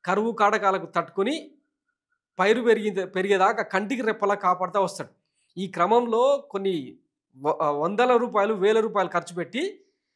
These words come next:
కన్నా బిడ్డలా సాదుతా పోతాడు. ఎవరి, దేనికోసం? తన పొట్ట కోసం కాదు. ఈ దేశానికి తిండి పెట్టే ఒక రైతుగా ఫీల్ అవుతూ, అన్నదాతగా ఫీల్ అవుతూ,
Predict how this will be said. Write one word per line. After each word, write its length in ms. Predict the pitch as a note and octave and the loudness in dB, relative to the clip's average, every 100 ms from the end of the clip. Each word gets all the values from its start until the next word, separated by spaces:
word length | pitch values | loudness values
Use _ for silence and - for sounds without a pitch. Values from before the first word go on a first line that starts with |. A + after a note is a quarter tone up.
| _ _ - | _ _ 0
కన్నా 240 | F#3+ A#3+ | 2 4
బిడ్డలా 520 | B3+ G#3 G#3 A3+ F3+ C3 | 2 2 2 4 2 -2
సాదుతా 480 | - F#3 G#3 A3 | 0 2 2 0
పోతాడు. 300 | G3+ F3+ - - _ _ E3 | -2 -2 -10 -20 _ _ 0
ఎవరి, 280 | G3+ A#3 D#3+ | 2 2 2
దేనికోసం? 680 | F3 A#3 A#3 A3+ G3+ F#3+ - _ _ _ - F#3 | 2 2 2 0 0 -8 -12 _ _ _ -2 0
తన 100 | A3 | 0
పొట్ట 260 | A3+ A3 | -2 -2
కోసం 340 | A#3+ B3 G#3+ E3 | 2 2 2 -2
కాదు. 240 | E3 - - _ _ _ _ _ _ _ _ - | -2 -4 -12 _ _ _ _ _ _ _ _ -12
ఈ 80 | F#3 | -4
దేశానికి 520 | E3 G#3 B3 B3 A#3 | 4 4 4 0 -2
తిండి 260 | - G#3 A3 | -6 -6 0
పెట్టే 440 | A3 G#3+ F#3+ - F3 | 0 2 -2 -2 -8
ఒక 120 | D#3+ | -4
రైతుగా 480 | D#3+ F3 F#3+ G#3 A3 | 0 0 0 0 0
ఫీల్ 240 | F#3+ F#3+ | 0 -4
అవుతూ, 420 | F3 F#3 E4 G#4 _ _ _ _ | -4 -4 -6 -6 _ _ _ _
అన్నదాతగా 480 | D3 G3+ A3+ A#3 A3 | -4 0 2 2 2
ఫీల్ 260 | - F3+ F3+ | -2 -4 -4
అవుతూ, 360 | F3 A#3 F#4+ | -4 -6 -10